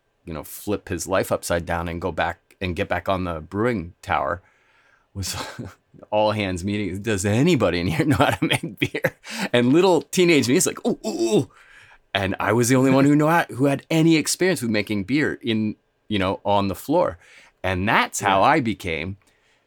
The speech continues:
Speaker 1: the youngest commercial brewer, legal brewer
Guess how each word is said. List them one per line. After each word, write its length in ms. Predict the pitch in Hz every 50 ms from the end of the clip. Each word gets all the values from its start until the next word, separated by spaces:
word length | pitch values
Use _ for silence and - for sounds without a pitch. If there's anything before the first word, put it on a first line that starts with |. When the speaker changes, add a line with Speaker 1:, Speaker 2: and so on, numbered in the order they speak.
| _ _ _
Speaker 1:
the 120 | 92 113 113
youngest 920 | 113 101 104 110 107 107 110 110 107 107 104 101 - - - - - - - _ _ _ _ _ _ _ _ _ _
commercial 500 | - - 110 110 131 190 208 - 143 117
brewer, 480 | 101 90 104 92 78 67 98 110 104 98 _
legal 380 | - 95 120 139 165 151 135 95
brewer 400 | 80 87 58 67 82 92 123 127